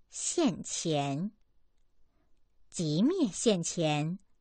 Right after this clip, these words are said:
不是断灭，忽然得两种殊胜。生灭灭了之后，得两种殊胜。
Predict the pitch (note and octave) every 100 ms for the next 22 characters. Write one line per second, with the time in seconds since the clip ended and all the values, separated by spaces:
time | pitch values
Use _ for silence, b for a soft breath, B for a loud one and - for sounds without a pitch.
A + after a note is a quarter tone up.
0 | - - - - D#3 E3 - F3 - D#4+
1 | G#3 D3 G3+ E3 - _ _ _ _ _
2 | _ _ - _ _ - G#4 G4+ E4 F3+
3 | E3 E3+ F#3 B3 _ - F3+ F#3 F3+ D#3
4 | C#3 F#3 E4+ A#3+ - - - F3 E3+ -
5 | D3+ - _ _ _ _ - - _ _
6 | _ - - F3+ F#3 F3+ D#3 C#3 C3+ -
7 | - _ _ C#4+ A#3 D3+ C#3 - C4+ B3+
8 | - A3 A2+ - - b b b b b
9 | F#3+ D#3+ D#3+ F3+ - - - F3+ D#3 F#3
10 | D#4 C#4+ - - F#3 E3 - F3 B2+